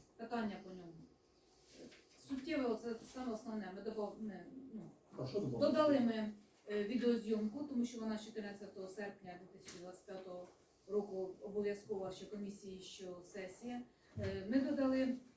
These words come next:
Speaker 1: також уточнення, що, е, в виняткових випадках взагалі-то сесія збирається ж не менше, ніж за десять робочих днів. І ми оприлюднюємо проекти рішень, так як ми з вами працюємо.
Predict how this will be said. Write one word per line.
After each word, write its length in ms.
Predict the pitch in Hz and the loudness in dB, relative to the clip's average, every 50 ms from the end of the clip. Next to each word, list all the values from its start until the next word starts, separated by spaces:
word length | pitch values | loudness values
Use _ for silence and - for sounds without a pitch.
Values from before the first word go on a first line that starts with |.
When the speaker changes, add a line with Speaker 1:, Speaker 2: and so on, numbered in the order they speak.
| - 202 - | -18 -16 -8
Speaker 1:
також 340 | - 226 - 254 240 - - - | -6 -6 -2 -2 -2 -2 -2 -4
уточнення, 680 | 277 262 262 285 285 277 - - 226 208 208 208 202 202 | -4 -4 2 4 4 4 4 2 -2 -2 0 -2 -2 -4
що, 360 | 202 - - 220 220 214 214 214 208 - - - _ _ - - - - - _ _ _ - | -8 -8 -4 -2 0 0 0 -2 -4 -10 -20 -20 _ _ -20 -20 -20 -20 -20 _ _ _ -8
е, 400 | 190 190 196 196 196 196 196 185 - - - - _ _ _ - - - - - - - - | -6 -4 -4 -4 -4 -6 -8 -8 -10 -14 -18 -20 _ _ _ -20 -20 -20 -20 -20 -16 0 8
в 20 | |
виняткових 480 | 262 277 262 254 262 262 233 226 - 277 | 10 10 10 10 8 6 6 6 6 4
випадках 340 | 339 - 247 202 - 185 190 | 2 0 0 -4 -4 -6 -6
взагалі-то 380 | 214 233 240 240 262 - 214 | -2 0 2 2 4 2 2
сесія 320 | - - 330 330 - 247 202 | 0 0 -2 -2 -2 -2 -4
збирається 540 | 185 - 214 233 262 262 240 - - 208 190 | -4 -2 -2 2 2 2 2 2 0 -2 -6
ж 100 | 190 202 | -6 -8
не 180 | 202 202 214 262 | -6 -4 4 8
менше, 380 | 269 269 254 262 233 214 214 - - - - - - - | 8 8 8 6 0 -4 -6 -6 -8 -14 -18 -18 -12 -10
ніж 80 | 208 208 | -8 -2
за 80 | 208 208 | -2 0
десять 340 | 202 247 269 269 240 - 214 208 | 2 2 2 0 -2 -2 0 2
робочих 400 | 208 220 214 - 240 233 208 - | 4 4 2 2 -2 -4 -4 -6
днів. 160 | 185 170 160 - - | -12 -14 -14 -14 -12
І 120 | 226 240 240 | -6 -4 -2
ми 80 | 208 208 | -2 -2
оприлюднюємо 460 | 220 214 208 208 226 - 208 208 202 - | -2 -4 -4 -6 -6 -4 -2 -2 -2 -2
проекти 300 | 202 196 190 190 - - | -4 -6 -8 -8 -8 -8
рішень, 300 | 175 - - - - 262 | -8 -8 -8 -6 -6 -4
так 100 | 269 - - | -2 -2 -4
як 120 | 226 - 233 233 | -4 -2 -2 -2
ми 40 | 208 | -2
з 40 | 208 | -2
вами 180 | 208 208 202 196 202 | -4 -8 -8 -8 -8
працюємо. 340 | 196 185 180 - 180 175 | -10 -12 -12 -12 -14 -14